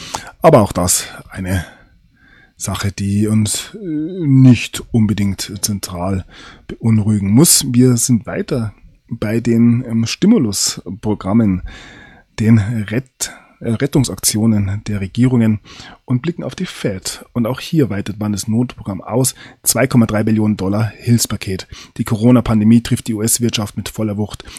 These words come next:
Ökonomen warnen vor einer langen und tiefen Rezession. Die Notenbank Fed stemmt sich mit aller Macht gegen einen Konjunkturabsturz. Und ja, man wird jetzt hier so lange das Geld hineinpumpen, bis der Dollar,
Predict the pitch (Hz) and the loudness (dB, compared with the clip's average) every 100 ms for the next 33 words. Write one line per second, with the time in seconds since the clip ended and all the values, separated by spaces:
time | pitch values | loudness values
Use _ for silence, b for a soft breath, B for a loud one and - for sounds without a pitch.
0 | B 117 117 117 131 110 101 110 107 107 | B -2 4 6 8 6 4 2 0 -2
1 | 104 107 135 117 - - 98 95 123 - | 0 2 4 2 -2 -6 -6 -8 -6 -6
2 | 104 90 87 B B B 110 120 123 110 | -6 -10 -14 B B B 4 4 4 2
3 | 95 - 123 - - 113 113 110 120 - | 2 0 -2 0 0 0 -2 -4 -4 0
4 | 123 101 98 - - 101 104 104 90 95 | 2 2 -2 -8 -8 -2 0 0 -4 -4
5 | 107 - 101 123 127 - 107 - - 87 | -6 -4 -2 0 0 -4 -6 -6 -8 -8
6 | 90 - B B B B B 95 92 90 | -8 -12 B B B B B -6 -2 -2
7 | - - 117 - _ - 117 113 101 123 | -6 -6 -6 -8 _ -4 2 4 2 2
8 | 120 120 113 - 110 - - 123 113 113 | 2 4 2 0 0 0 4 4 4 0
9 | 104 104 107 104 101 - 104 104 101 - | -2 0 0 0 -4 -4 -4 -4 -6 -8
10 | 107 104 98 104 101 95 92 117 - - | -6 -4 -4 -4 -4 -4 -4 -4 -6 -4
11 | 147 85 87 82 92 | -6 -4 -6 -8 -12